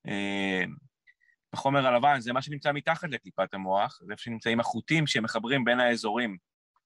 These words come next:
אה, במוח שלנו, והוא גילה שיש שם המון אינפורמציה.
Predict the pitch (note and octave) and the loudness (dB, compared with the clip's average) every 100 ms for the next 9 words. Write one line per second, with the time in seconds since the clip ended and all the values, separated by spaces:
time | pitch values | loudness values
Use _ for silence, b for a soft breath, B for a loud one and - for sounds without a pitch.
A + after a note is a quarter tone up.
0 | _ _ - G2 G2 F#2+ F#2 F2+ F2+ G2 | _ _ -6 -2 0 2 2 0 0 2
1 | C3 D#3 - G2+ G#2+ G#2+ A2+ A#2 B2 D3 | 4 2 2 -2 -2 -2 -2 0 2 2
2 | E3 F3 D#3+ D3+ D#3+ F3 D#3+ D3+ D#3 D#3 | 2 -2 -4 -4 -8 -6 -4 -4 -4 -4
3 | D#3 D#3 D#3 D3 F2+ | -2 0 0 0 -6